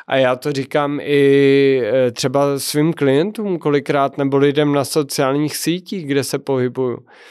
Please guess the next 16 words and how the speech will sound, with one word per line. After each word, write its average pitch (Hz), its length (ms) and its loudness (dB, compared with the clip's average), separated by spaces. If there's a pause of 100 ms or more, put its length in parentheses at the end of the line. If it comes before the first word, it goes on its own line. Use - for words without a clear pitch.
(1700)
Připomeňme 170 760 0
si, 127 480 2 (100)
co 185 220 0
všechno, 117 880 -2
nehledě 190 580 0
na 202 140 0
nemoci, 165 720 0 (640)
už 175 240 -2
jsme 139 380 0
zvládli. 135 720 -2 (760)
Mluvíme, 131 800 0
chodíme, 123 800 -2 (760)
jíme, 165 600 0 (100)
umíme 190 360 2
se 196 180 0
najíst, 156 600 -2